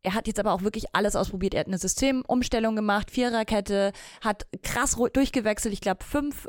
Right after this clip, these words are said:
neue Spieler waren jetzt beim letzten Spiel auf dem Platz. Also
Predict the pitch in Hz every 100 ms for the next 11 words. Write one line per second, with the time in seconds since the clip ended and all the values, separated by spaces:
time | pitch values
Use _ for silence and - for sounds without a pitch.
0 | - 220 220 - 240 226 220 202 208 208
1 | - 196 196 - 208 - 214 196 196 196
2 | 196 196 - - - - - - 190 208
3 | 202